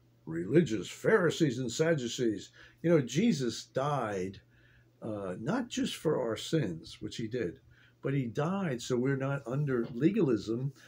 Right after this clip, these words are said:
we're not under the law. If the Spirit of God gave you freedom to have a beer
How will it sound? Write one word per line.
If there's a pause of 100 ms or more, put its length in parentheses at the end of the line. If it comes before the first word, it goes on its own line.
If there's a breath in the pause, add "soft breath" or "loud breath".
(160 loud breath)
we're
not
under
the
law. (720 soft breath)
If
the
Spirit
of
God
gave
you (420)
freedom
to
have
a
beer